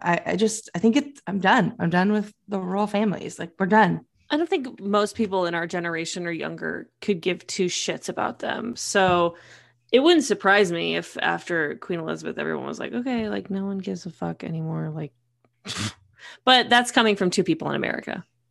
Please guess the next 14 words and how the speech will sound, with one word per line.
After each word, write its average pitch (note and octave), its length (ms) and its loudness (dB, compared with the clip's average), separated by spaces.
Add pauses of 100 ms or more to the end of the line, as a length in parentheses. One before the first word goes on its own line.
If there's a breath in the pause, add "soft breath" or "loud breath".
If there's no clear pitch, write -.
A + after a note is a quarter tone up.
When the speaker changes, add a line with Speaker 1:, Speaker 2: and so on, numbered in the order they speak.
(540)
Speaker 1:
Uh, D4 160 6
I, D4 380 4
and A3+ 320 2
the, F#3 260 -4
the F#3 120 -8
tourism C4 1000 4
is G3+ 260 2
cool. B3+ 1000 0
And, F#3 100 -2
like, F3 220 -4 (640)
seeing A3 500 2
palace G3+ 600 2
was F3 200 -4
neat, F3 440 0